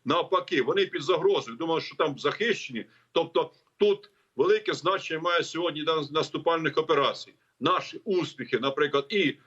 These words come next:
е, по знищенню аеродромів, аеропортів різних, багато складів, центрів прийняття рішень, штабів, мостів. Сьогодні дуже важливо, що перекривають шляхи відступи. Тут психологічно складається враження, що ми тут в оточенні,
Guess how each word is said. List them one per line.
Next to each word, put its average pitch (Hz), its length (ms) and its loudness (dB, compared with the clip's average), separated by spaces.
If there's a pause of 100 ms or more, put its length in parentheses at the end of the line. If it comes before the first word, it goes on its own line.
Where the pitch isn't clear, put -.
(180)
е, 123 180 2
по 156 160 0
знищенню 139 580 0
аеродромів, 147 720 2
аеропортів 156 760 -2
різних, 135 320 -2 (220)
багато 165 340 0
складів, 139 580 -2
центрів 175 440 -2
прийняття 170 360 0
рішень, 123 380 -4
штабів, 147 600 0 (160)
мостів. 151 680 0 (240)
Сьогодні 139 440 0
дуже 156 240 2
важливо, 143 460 0 (180)
що 160 180 0
перекривають 165 600 0
шляхи 165 320 -8
відступи. 147 480 -4 (220)
Тут 185 180 2
психологічно 175 680 0
складається 180 540 0 (160)
враження, 170 440 -2 (180)
що - 320 -2
ми 220 240 0 (280)
тут 202 280 0
в - 40 -4
оточенні, 180 640 0